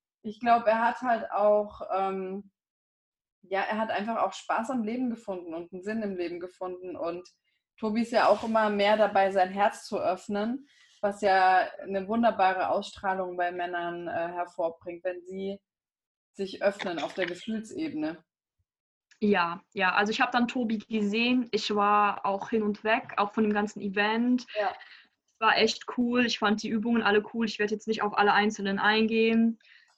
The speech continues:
Speaker 1: Da
Speaker 2: Aber was
Speaker 1: sollte
Speaker 2: ich
Speaker 1: man auch selber, sollte man auch selber erleben, weil du kannst es nie so erzählen, dass, wie du's erlebst. Also wenn wir jetzt erzählen, <laughs> Übung, dann sagt man,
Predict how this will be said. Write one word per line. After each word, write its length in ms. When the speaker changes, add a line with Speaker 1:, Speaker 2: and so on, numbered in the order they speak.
Speaker 1:
Da 80
Speaker 2:
Aber 200
was 160
Speaker 1:
sollte 40
Speaker 2:
ich 80
Speaker 1:
man 140
auch 280
selber, 540
sollte 260
man 120
auch 120
selber 400
erleben, 440
weil 300
du 80
kannst 380
es 160
nie 340
so 240
erzählen, 800
dass, 340
wie 300
du's 180
erlebst. 580
Also 360
wenn 180
wir 100
jetzt 200
erzählen, 640
<laughs> 880
Übung, 500
dann 180
sagt 280
man, 260